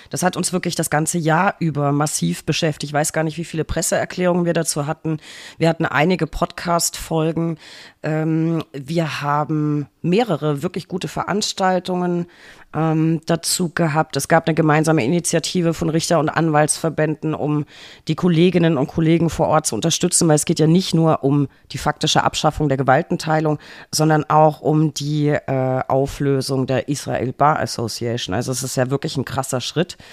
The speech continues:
Alles schlimm genug. Und dann kam eben, kam's noch schlimmer als gedacht. Dann kam noch der, der Krieg obendrauf. Ähm,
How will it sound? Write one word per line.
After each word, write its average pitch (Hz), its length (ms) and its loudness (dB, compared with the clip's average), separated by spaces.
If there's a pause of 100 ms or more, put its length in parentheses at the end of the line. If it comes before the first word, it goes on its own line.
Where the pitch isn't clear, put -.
(300)
Alles 165 300 2
schlimm 156 260 0
genug. 151 320 -2
Und 147 160 -4
dann 156 180 0
kam 156 360 -2
eben, 147 340 0 (300)
kam's 165 320 0
noch 160 180 -2
schlimmer 165 440 0
als 151 220 -4
gedacht. 160 440 -4
Dann 143 260 -2 (300)
kam 156 320 0
noch 143 180 -4
der, 143 460 -2 (420)
der 139 100 -2
Krieg 160 480 -6 (320)
obendrauf. 135 1080 -2
Ähm, 131 580 0